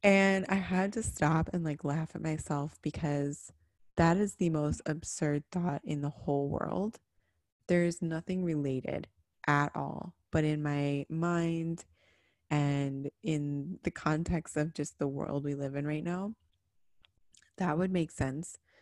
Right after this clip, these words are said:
that I would be so worried, you know, obviously about getting sick or con-, somehow getting this virus and then spreading it to my family, that I would actually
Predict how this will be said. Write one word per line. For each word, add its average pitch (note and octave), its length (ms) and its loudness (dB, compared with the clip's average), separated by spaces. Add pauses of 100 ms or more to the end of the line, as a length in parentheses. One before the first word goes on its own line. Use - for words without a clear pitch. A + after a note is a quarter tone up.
(300)
that D#3 140 4
I D3 120 4
would D3+ 160 0
be D3 480 0
so - 300 -2
worried, C#3+ 540 -2 (100)
you D3 160 -4
know, - 80 -6
obviously D3 440 -6
about C#3+ 360 -4
getting C#3 280 -4
sick C#3 420 -6
or C#3 440 -4
con-, - 280 -8 (500)
somehow D3+ 560 -4
getting C#3+ 320 -4
this C#3+ 200 -8
virus C#3 520 -6
and C#3 100 -8
then C#3 120 -8
spreading C#3 300 -6
it C#3 100 -14
to - 120 -16
my E3+ 60 -12
family, E3+ 560 0 (680)
that D#3 280 4
I D3+ 240 2
would D3+ 280 4
actually C#3+ 640 2